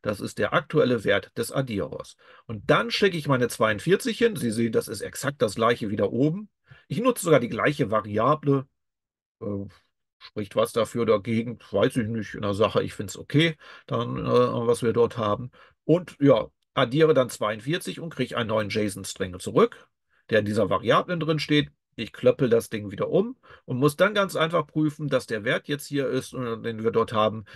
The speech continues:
und der hinzugefügt wurde. Das ist ja der erste Parameter, der zurückkommt in der Sache, in meinem Addiererobjekt. Äh, die zweiundvierzig ist die Zahl, die ich hier rübergeschubst habe. Und ich muss dann sicherstellen, dass wenn ich Get Addierer ma-, und mir den Wert angucke, den der Addierer aktuell hat,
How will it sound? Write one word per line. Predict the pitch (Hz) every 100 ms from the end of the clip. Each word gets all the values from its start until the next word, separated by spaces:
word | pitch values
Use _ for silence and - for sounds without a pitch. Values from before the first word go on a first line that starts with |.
| -
und | 117 113
der | 107
hinzugefügt | 98 104 202 220 160 139 117 120
wurde. | 123 190
Das | 135 113
ist | 113
ja | 104
der | 98
erste | 104 165 - 104
Parameter, | 101 92 104 104 107 110
der | 107
zurückkommt | - 117 143 165 220 -
in | 156
der | 160
Sache, | 175 202 208 _ - -
in | 143
meinem | 143 135 127
Addiererobjekt. | 123 131 147 170 170 185 202 - -
Äh, | 156 170
die | 131 117
zweiundvierzig | 107 120 110 107 131 131 131
ist | 143 117 -
die | 120
Zahl, | - 117 104
die |
ich | 90
hier | 104 101
rübergeschubst | 113 139 180 233 - -
habe. | 185 196 262 _ _ - _ _ _
Und | 180 220 247
ich | 170 156
muss | 175
dann | - 160
sicherstellen, | 160 190 208 - 175 170
dass | 156
wenn | 143 139
ich | -
Get | 170 -
Addierer | 170 117 156 220 139
ma-, | 127 131
und | 139 135 120
mir | 135 120
den | 117 120
Wert | 240 -
angucke, | 127 - 123
den | 131 123
der | 113
Addierer | 117 127 120 120
aktuell | - 107 101
hat, | 127 180